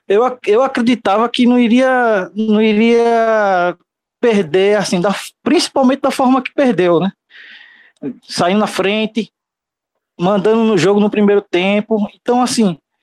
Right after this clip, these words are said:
foi uma vitória maiúscula do nosso querido Leão. E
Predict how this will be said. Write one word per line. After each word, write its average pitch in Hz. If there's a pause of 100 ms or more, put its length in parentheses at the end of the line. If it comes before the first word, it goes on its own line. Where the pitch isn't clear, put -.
(240)
foi 247
uma 294
vitória 254
maiúscula 269
do 240
nosso 233
querido 226
Leão. 196 (880)
E 220